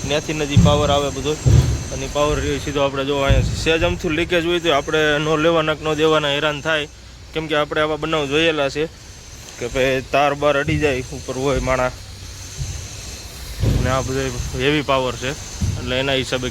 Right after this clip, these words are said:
કેવરાવ એમ તો. એટલે જ આપણે કીધું હતું કે ભાઈ તાર રહ્યો એ હાથેથી ઉઠાવે નહીં, કેમ કે આનું નક્કી ન હોય,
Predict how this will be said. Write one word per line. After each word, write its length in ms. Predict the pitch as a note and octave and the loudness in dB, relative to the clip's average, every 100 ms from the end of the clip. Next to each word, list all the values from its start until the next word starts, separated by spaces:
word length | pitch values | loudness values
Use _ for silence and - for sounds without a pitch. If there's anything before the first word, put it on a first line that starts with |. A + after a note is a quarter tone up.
| A2+ | 0
કેવરાવ 340 | D3 C#3+ C3+ | 2 4 2
એમ 260 | B2+ A#2+ B2 A#2+ | 2 0 -2 -2
તો. 80 | D#3 - - - - - | -2 -4 -8 -4 -4 -2
એટલે 160 | D#3+ D3+ | 2 4
જ 40 | |
આપણે 220 | D#3 D#3 D3+ | 4 2 -2
કીધું 220 | F3 E3 | 0 0
હતું 140 | D3 C3 | 0 -2
કે 60 | B2 | 2
ભાઈ 380 | C3 C3 C3 B2+ - - - - - - - - - - - - - - | 2 2 0 -2 -8 -14 -14 -14 -14 -12 -12 -10 -8 -8 -8 -10 -14 -2
તાર 180 | D3 D3 | 2 2
રહ્યો 180 | C3+ D#3 D3 | 2 2 4
એ 20 | C3+ | 4
હાથેથી 420 | B2+ D#3 D3 C#3+ | 2 0 0 -4
ઉઠાવે 340 | D3+ D#3 D3+ D#3 | 2 4 4 4
નહીં, 180 | E3+ D#3 D#3+ - | 2 -2 -6 -10
કેમ 140 | D#3 D3+ | -8 -4
કે 60 | D3 | -4
આનું 160 | E3 E3 | -4 -6
નક્કી 240 | G3+ G#3+ | -4 -2
ન 20 | G#3+ | -2
હોય, 180 | G3+ | 0